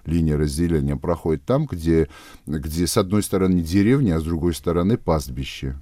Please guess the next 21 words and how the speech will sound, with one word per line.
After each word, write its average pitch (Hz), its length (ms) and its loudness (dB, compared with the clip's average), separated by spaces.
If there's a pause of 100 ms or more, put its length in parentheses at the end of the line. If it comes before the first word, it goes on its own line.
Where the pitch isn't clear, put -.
(280)
или 85 220 0
там, 67 580 -2
э, 64 100 -6 (140)
сенокос. 80 800 -4 (340)
Кажется, 135 440 0
мелкий 151 360 2
вопрос, 69 480 -4
ну, 165 120 -4
наверное, 160 380 0
мелкий, 87 380 0
но 80 160 -2
когда 120 400 -2 (180)
ты 110 160 -6 (220)
проходишь 107 480 -4
по 90 280 0
границе, 90 600 -2
которая 78 800 -2
составляет 78 720 -6
несколько 76 560 -8
сот 78 240 -10
километров, 107 760 -8